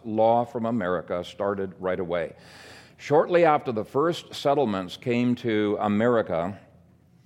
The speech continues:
uh, from England, the Rosicrucians were sent to start a movement to counteract the radical Christianity of the Puritans.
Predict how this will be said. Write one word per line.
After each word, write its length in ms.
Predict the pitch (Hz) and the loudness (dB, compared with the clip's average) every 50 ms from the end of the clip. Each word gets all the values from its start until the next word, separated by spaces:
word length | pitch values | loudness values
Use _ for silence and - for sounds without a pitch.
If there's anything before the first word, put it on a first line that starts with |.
| _ _ _ - | _ _ _ -8
uh, 220 | - 85 87 87 - | -6 -4 -2 -4 -2
from 260 | - - 104 101 104 92 | 0 0 0 0 0 0
England, 540 | 117 123 123 117 98 85 82 85 104 107 - - - - - - - - _ - | 0 2 2 0 0 -2 -4 -4 -4 -8 -10 -16 -20 -20 -20 -20 -20 -20 _ -8
the 80 | - 101 | -4 0
Rosicrucians 1000 | 107 135 151 156 151 120 - - 147 151 143 - - 113 95 92 101 117 123 117 | 4 4 4 4 2 -2 -2 0 2 2 0 0 -2 -2 -2 -2 -2 -4 -4 -4
were 140 | 107 110 104 | -4 -4 -4
sent 320 | - - 120 120 127 131 | -2 -2 -2 -2 -2 -2
to 80 | - 113 | -6 -12
start 320 | - - - 113 120 127 | -12 -6 -2 0 0 2
a 40 | 123 | 2
movement 480 | 110 113 117 123 127 110 101 98 101 - | 2 4 4 4 2 2 0 -4 -4 -6
to 60 | - | -10
counteract 680 | - - 120 120 131 127 123 120 117 113 117 117 - | -10 -6 -2 -2 0 0 2 2 2 2 2 0 -2
the 60 | 98 | -4
radical 420 | 90 90 98 107 117 127 - 113 98 | -2 0 2 2 2 0 -2 -6 -12
Christianity 920 | - - 120 110 - - 117 107 101 104 104 104 98 - 90 76 73 76 | -10 -8 -8 -8 -8 -6 -6 -4 -4 -4 -4 -6 -6 -8 -8 -8 -8 -8
of 100 | 78 76 | -10 -12
the 60 | 82 | -12
Puritans. 560 | - - 90 87 82 73 71 78 58 - - | -10 -6 -6 -4 -6 -6 -8 -12 -16 -16 -20